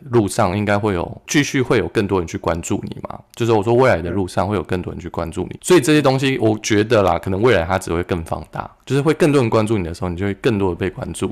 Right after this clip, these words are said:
那你更多的被关注的时候，就会有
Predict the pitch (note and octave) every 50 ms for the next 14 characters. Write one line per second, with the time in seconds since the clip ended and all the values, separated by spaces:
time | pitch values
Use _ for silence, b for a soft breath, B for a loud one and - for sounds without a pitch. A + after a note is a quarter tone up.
0 | - b b b b b b b b b D#3+ D#3+ C#3+ A#2 G#2+ - F#3+ D#3+ C#3+ D3+
1 | D3 B2+ C3 C3+ A#2+ B2 A2 A2 A2+ B2 G#2+ F#2 F#2 - F#2+ F2+ F#2 G#2 G#2+ G#2
2 | G2+ F2 D2+